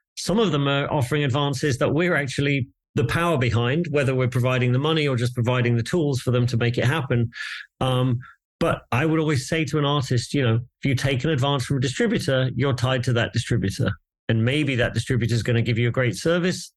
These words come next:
Maybe they're gonna give you a great service in the beginning. Maybe it's gonna tail off. Maybe you really like a person there who then ends up leaving. If you take an advance from Beatbread,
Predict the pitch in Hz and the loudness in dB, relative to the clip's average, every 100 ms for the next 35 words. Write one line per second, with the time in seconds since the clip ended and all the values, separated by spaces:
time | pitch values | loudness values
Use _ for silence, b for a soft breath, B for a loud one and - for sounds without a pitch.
0 | - 117 120 143 135 156 151 147 160 127 | -2 0 2 2 2 0 0 0 -2 0
1 | 165 139 147 151 175 214 208 185 156 131 | -2 0 -2 -2 0 0 2 2 0 -4
2 | 131 151 139 147 147 135 123 117 131 165 | -4 -2 0 0 2 0 0 0 0 0
3 | 160 180 190 202 190 147 143 123 123 113 | 0 0 2 0 0 -2 0 0 2 2
4 | 107 123 131 143 139 135 147 156 175 147 | 2 2 0 0 0 0 0 0 0 0
5 | 117 95 92 - - - _ _ - 127 | 0 -2 -6 -16 -16 -18 _ _ -2 0
6 | 175 170 147 147 135 120 127 156 233 - | 0 0 0 0 -2 0 0 2 0 2
7 | 127 120 | 2 0